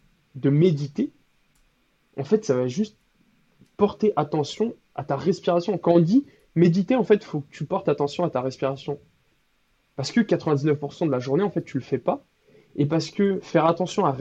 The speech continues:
à sa respiration, tu t'oxygènes.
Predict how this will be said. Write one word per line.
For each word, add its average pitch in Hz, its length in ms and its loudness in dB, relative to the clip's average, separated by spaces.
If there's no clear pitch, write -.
à 135 80 -6
sa 131 140 -6
respiration, 135 680 -6
tu - 160 -10
t'oxygènes. 185 680 0